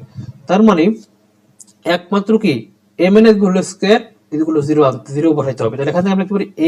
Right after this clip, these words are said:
is equal to b। দেখো, তাই আমাকে বলছিল যে a is equal to b না হলে এই সমীকরণের মূলগুলি বাস্তব হবে না। আমরা তাই দেখলাম যে, আমরা দেখলাম এখানে a মাইনাস b হোল স্কয়ার, আমি এখানে a b এর মান যাই দিই না কেন, মাইনাস ফোর গুণ হয় নেগেটিভ মান আসে। তাই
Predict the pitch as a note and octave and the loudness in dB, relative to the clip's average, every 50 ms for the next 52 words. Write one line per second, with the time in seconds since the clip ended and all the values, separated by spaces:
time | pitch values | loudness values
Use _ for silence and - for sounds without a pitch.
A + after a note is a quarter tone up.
0 | F3 F3 E3 D#3 D3+ - C#3+ C3+ C3 B2 A#2 A#2+ A#2+ A#2 - _ _ _ _ _ | 2 2 0 -2 -2 -4 -4 -4 -4 -8 -10 -10 -12 -12 -14 _ _ _ _ _
1 | _ _ _ _ _ _ _ _ _ _ _ _ _ _ _ - D3+ F#3+ F3+ - | _ _ _ _ _ _ _ _ _ _ _ _ _ _ _ -4 -2 -2 -2 -2
2 | C3+ A#2+ - - D3+ F3+ G3 G3+ F#3 F3 F3 D3 C#3 C#3 C#3 - C#3+ B2 A2 - | -4 -4 0 2 2 4 4 4 2 0 0 2 2 0 0 -2 -6 -8 -8 -8
3 | - - - - _ _ _ - C#3 C#3 D3 - - F3+ G3+ A#3+ B3 A#3+ B3+ A3 | -10 -14 -20 -20 _ _ _ -8 -4 -4 -4 -4 0 2 4 4 4 2 0 0
4 | A#3+ A#3+ A3 A3+ F3+ D3+ E3 E3+ F#3 F#3+ E3+ F3+ F#3 E3+ D#3 D3+ C#3+ C#3+ D#3 D#3+ | 0 2 2 2 2 2 2 2 2 2 2 2 2 4 4 4 4 2 0 -2
5 | D#3+ - F#3 F#3 G3 F#3+ - G3+ G3 G#3 G#3 F#3+ D#3 C#3+ C#3 C#3 D3+ D#3 E3+ E3 | -2 -2 -2 -2 -2 -2 0 2 2 4 4 2 2 0 -2 0 0 0 0 0
6 | D3 C#3 - - - D3+ D3 - D3+ C#3 C#3 C3+ C3 B2 B2+ D3 D#3 - - D#3 | 0 -2 -4 -2 -4 -6 -4 -2 -2 -2 -2 -2 -2 -2 -4 -4 -4 -4 -2 0
7 | E3 F#3+ G3+ G3 F#3+ C#3+ C#3+ C3 A#2+ A#2+ A#2+ B2 C3+ D3 - - - D#3+ F3 E3+ | 2 4 4 4 2 0 -2 -4 -6 -6 -6 -6 -8 -8 -8 -8 -6 -4 -4 -2
8 | E3 D#3 D3 - - D#3+ F3+ F#3+ E3+ D3+ D#3 D3 D#3 F#3+ A3+ B3+ - - _ _ | -2 -2 -4 -2 -2 -2 -2 -2 -2 -4 -4 -4 -2 -2 -4 -4 -8 -14 _ _
9 | _ _ _ _ _ _ _ - D#3+ D#3+ E3 F#3 G3+ G#3+ G#3+ G3+ F3+ F#3 G3+ F3+ | _ _ _ _ _ _ _ -6 -4 -2 0 2 4 4 4 2 2 0 -2 0
10 | D#3+ D3+ D#3 D#3 - - - E3+ E3 D3+ D3 D3 D3 C#3+ D#3 D3 D3 D3 - D3+ | 2 0 0 0 -2 -4 -2 -2 0 0 0 0 -2 -2 -2 -4 -4 -2 -2 -2
11 | D3 D3+ D#3 D#3+ D#3+ D3+ D#3+ D#3 D3+ D3 C#3 C#3+ C#3 D#3+ G3+ G#3+ G#3+ G#3 F#3+ F3+ | -2 0 2 2 2 0 0 -2 -4 -4 -2 0 2 4 4 4 4 2 2 2
12 | F3 - D3+ C#3+ C#3 C#3 C#3 C3+ - _ _ - - - - - - C3+ D3 E3+ | 0 -2 -2 -4 -4 -4 -6 -6 -10 _ _ -20 -20 -18 -18 -10 -6 -4 0 0
13 | G3 G3+ - - - E3+ D#3 D3 D#3 D3 B2+ C#3+ C#3+ C3 B2+ B2+ B2 C3+ C#3+ - | 0 0 -2 0 0 0 2 2 0 -2 0 -2 -2 -4 -4 -6 -6 -6 -6 -4
14 | F3 E3 F3+ E3+ E3+ F3 F3 - A3 A3+ A3 - _ _ _ _ _ _ - C#3+ | -4 -2 0 0 0 0 0 0 -2 -2 -2 -6 _ _ _ _ _ _ -2 -2